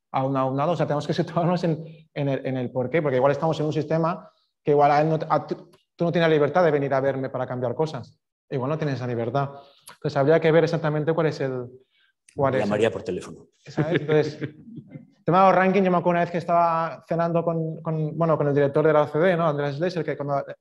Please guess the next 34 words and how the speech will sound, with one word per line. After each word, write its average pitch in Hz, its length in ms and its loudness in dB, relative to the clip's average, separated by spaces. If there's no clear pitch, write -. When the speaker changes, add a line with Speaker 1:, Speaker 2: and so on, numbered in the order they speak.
Speaker 1:
un, 151 220 -6
un 165 40 0
día 165 120 4
comentamos, 151 440 0
"Pero 151 220 -4
es - 80 -10
que 226 120 -2
esto 220 140 -4
de 214 120 0
pisa, 208 240 -2
¿por 190 120 -2
qué?". 202 220 0
Aquellas 147 560 2
preguntas 156 520 2
a 156 60 0
veces 156 160 0
tontas 160 280 0
que - 120 -2
haces, 139 260 -2
¿no? 156 140 -8
"¿Por 147 140 -2
qué 208 120 -4
no, 269 200 -8
por 165 120 -4
qué 180 80 -2
no 240 120 0
qui-, - 240 -18
quitáis 147 420 -2
la, 147 260 2
lo, 151 140 0
lo 147 240 -2
de 151 80 2
los 143 140 2
rankings?". 135 580 -2